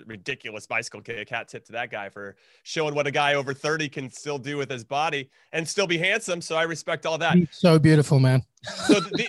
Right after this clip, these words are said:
Speaker 1: these two played at Old Trafford back in October. It was a zero zero draw. And that was when,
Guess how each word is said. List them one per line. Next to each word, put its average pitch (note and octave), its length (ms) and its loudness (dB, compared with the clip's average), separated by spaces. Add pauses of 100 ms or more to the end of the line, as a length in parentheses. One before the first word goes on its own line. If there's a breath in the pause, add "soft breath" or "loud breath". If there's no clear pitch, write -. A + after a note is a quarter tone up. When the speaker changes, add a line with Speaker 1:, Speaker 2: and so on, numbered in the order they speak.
Speaker 1:
these A#3+ 200 0
two C#4+ 180 -2
played A#3 260 2
at G3+ 80 0
Old G3 160 -2
Trafford F3+ 380 0
back E3+ 200 -2
in E3+ 60 -4
October. D#3 400 -2
It D#3 60 -8
was C3+ 120 -8
a C3 60 -8
zero D3+ 260 -2
zero C#3 260 -4
draw. C3+ 480 0
And B2+ 160 -10
that D#3 160 -2
was D3+ 200 -6
when, C#3+ 340 -4